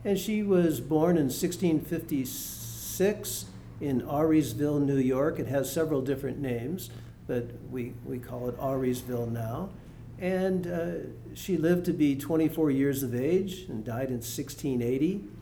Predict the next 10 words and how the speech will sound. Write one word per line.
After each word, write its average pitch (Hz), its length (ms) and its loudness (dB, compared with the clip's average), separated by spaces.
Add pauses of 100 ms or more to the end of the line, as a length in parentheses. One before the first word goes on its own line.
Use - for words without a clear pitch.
(640)
And, 156 600 2
uh, 135 280 0
her 170 260 2
life 151 720 4
is 135 300 0
marked 135 640 0
by, 120 580 -4 (580)
I 185 140 -4
would 196 160 2
say, 143 560 2